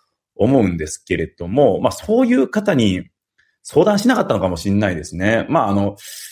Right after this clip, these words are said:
もう本当ちょっとこういう場所だからあんまりね、あの、厳しいことは言いたくないなと。しかも自分がやってるプロジェクトだったらとか、自分のお客さんとかスタッフとか、その辺がやってるプロジェクトだったら、「いや、それダメだよ」とか僕言う、言うけど、全然関係ない人がやってることだから、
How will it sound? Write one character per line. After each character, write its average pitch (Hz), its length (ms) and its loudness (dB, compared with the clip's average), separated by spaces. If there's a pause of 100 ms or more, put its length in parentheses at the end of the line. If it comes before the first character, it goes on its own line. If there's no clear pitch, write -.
(440)
も 117 180 4
う - 20 2
本 190 140 2
当 143 160 2
ち - 120 0
ょ - 40 6
っ - 20 -4
と 98 360 2
こ 165 120 4
う 190 60 4
い 196 60 6
う 185 60 6
場 170 120 2
所 180 120 2
だ 117 100 2
か 82 80 -2
ら 85 100 0
あ 107 40 2
ん 127 120 0
ま 123 80 6
り 120 140 0
ね、 95 300 -2
あ 98 60 -6
の、 92 200 -6
厳 117 180 -6
し 135 120 -6
い 107 40 -2
こ 92 80 0
と 85 60 -4
は 85 40 -4
言 92 60 -2
い 95 40 -4
た - 100 2
く 113 80 -2
な 107 120 2
い 85 60 -2
な 80 140 -6
と。 - 100 -16
し - 80 -10
か - 80 2
も - 60 2
自 95 120 -2
分 143 140 4
が 180 80 4
や 196 60 0
っ - 40 -10
て 220 60 2
る 196 80 2
プ 190 100 4
ロ 190 60 6
ジ 175 80 2
ェ - 20 -4
ク - 60 -10
ト 80 80 -6
だ 76 80 -8
っ - 80 -20
た - 60 -12
ら 82 80 -10
と 98 80 -12
か、 90 60 -6
自 92 120 -8
分 147 140 -2
の 170 180 0 (500)
お - 60 -14
客 113 200 -2
さ 139 120 2
ん 131 80 -2
と - 60 -16
か 82 180 0
ス - 80 -12
タ - 100 2
ッ - 80 -4
フ - 60 -18
と - 100 -10
か、 - 260 -6
そ - 140 -8
の 139 60 0
辺 143 120 2
が 143 60 4
や 139 60 2
っ - 20 -10
て 147 60 0
る 135 80 0
プ 131 60 0
ロ 127 80 2
ジ 107 60 -2
ェ - 20 -2
ク 80 40 -16
ト - 80 -8
だ 80 60 -6
っ 80 60 -12
た - 60 -14
ら、 - 80 -10
「い - 20 -2
や、 110 80 0
そ - 60 -6
れ 82 60 -14
ダ 90 140 -10
メ 185 100 4
だ 170 100 2
よ」 87 80 -4
と - 60 -14
か 85 60 -12
僕 82 160 -8
言 95 120 0
う、 101 80 -2
言 101 160 -2
う - 20 -4
け 98 100 -2
ど、 80 80 -4
全 117 160 0
然 165 80 0
関 156 160 0
係 170 100 2
な 170 100 2
い 87 100 -2
人 78 200 -10
が 85 100 -2
や 80 80 -4
っ - 80 -18
て 85 80 -10
る 85 120 -6
こ 87 140 -12
と 85 60 -10
だ 80 100 -10
か - 80 -8
ら、 82 180 -4